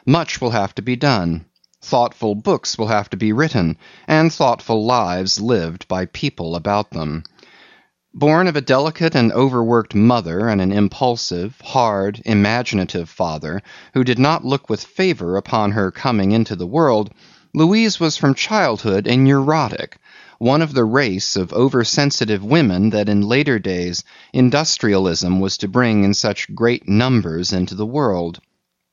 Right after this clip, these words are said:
During her early years, she lived on the Bentley farm, a silent, moody child, wanting love more than anything else in the world, and not getting it.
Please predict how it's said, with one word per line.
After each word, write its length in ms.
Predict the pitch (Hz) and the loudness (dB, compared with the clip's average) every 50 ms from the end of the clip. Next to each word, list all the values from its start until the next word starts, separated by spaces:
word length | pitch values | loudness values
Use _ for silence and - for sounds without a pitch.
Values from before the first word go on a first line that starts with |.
| _ _ _ _ _ _ _ _ _ _ _ _ - - - | _ _ _ _ _ _ _ _ _ _ _ _ -20 -16 -6
During 360 | - 151 170 185 180 160 147 135 | -2 0 2 2 4 2 2 0
her 180 | 127 117 110 | -2 -2 -2
early 400 | - - 170 180 175 151 120 107 | 0 2 2 2 4 2 2 0
years, 540 | 104 107 139 190 185 127 101 90 90 - - _ - - - - - | 0 0 0 2 2 2 2 0 -2 -4 -6 _ -16 -20 -20 -20 -12
she 260 | - - - 175 170 165 | -8 -2 0 2 2 2
lived 400 | 170 196 185 127 123 120 123 127 | 4 4 2 2 2 2 2 2
on 140 | 120 123 | 4 4
the 80 | 127 120 | 2 2
Bentley 400 | - 117 107 107 - 110 107 110 | 2 2 2 2 0 0 -4 -4
farm, 600 | 110 - - 170 139 101 80 71 - - - - _ - | -4 -2 0 2 2 2 0 -4 -8 -10 -12 -14 _ -4
a 80 | - 139 | -2 -2
silent, 640 | - - - 156 131 120 110 104 101 101 113 - - | 0 0 2 2 2 2 2 2 2 0 0 0 0
moody 480 | 95 107 117 131 135 127 107 104 90 | 2 4 4 4 4 2 0 -2 -4
child, 500 | - - - 92 82 80 78 78 92 - _ - - - - - - | -4 -4 -4 -2 -2 -2 -4 -6 -8 -10 _ -20 -20 -20 -20 -8 0
wanting 480 | 113 120 131 139 143 143 139 117 107 107 | 2 4 4 4 4 2 2 2 2 2
love 480 | 107 127 139 127 104 90 95 101 104 | 2 2 0 0 0 -2 -2 -4 0
more 220 | 113 107 107 107 107 | 2 2 4 4 2
than 160 | 101 107 107 | 2 2 2
anything 400 | 113 123 123 117 - 120 110 113 | 4 2 2 2 0 0 2 2
else 320 | 123 123 110 104 - - | 2 2 0 -2 -2 0
in 100 | - 104 | 0 0
the 80 | 101 104 | 0 0
world, 460 | 110 147 180 160 139 120 117 113 123 - - - - - _ - | 2 2 2 4 4 2 2 0 -4 -10 -18 -20 -20 -18 _ -2
and 360 | 135 120 104 101 98 98 104 | 0 2 2 2 2 2 2
not 300 | 104 98 92 - - 87 | 2 2 0 -2 -4 -4
getting 320 | 117 117 113 - 87 82 78 | -2 -2 0 0 -2 -2 -4
it. 200 | - 78 - | -6 -8 -14